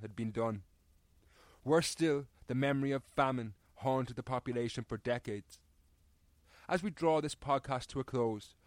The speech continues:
I will leave the final words of those dark days to a witness of the events, the chronicler of Saint Mary's Priory in Dublin. It was reported of a truth that some of the aforesaid evildoers, the Scots, were so hungry and starved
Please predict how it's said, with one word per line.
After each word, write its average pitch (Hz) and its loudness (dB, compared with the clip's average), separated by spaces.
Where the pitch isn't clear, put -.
I 120 0
will 135 4
leave 135 2
the 131 -8
final 135 0
words 120 -2
of 104 -10
those 123 0
dark 120 -2
days 113 -2
to 123 2
a 117 4
witness 117 -2
of 101 -14
the 113 -4
events, 107 -4
the 123 -6
chronicler 135 0
of 113 -6
Saint 127 -2
Mary's 127 -2
Priory 113 0
in 107 -8
Dublin. 107 -2
It 135 0
was 139 0
reported 143 2
of 131 -2
a 131 -8
truth 135 -2
that 120 -6
some 139 0
of 123 0
the 127 -2
aforesaid 131 -2
evildoers, 117 -2
the 98 -12
Scots, - -2
were 131 2
so 147 2
hungry 131 -2
and 123 -2
starved 117 0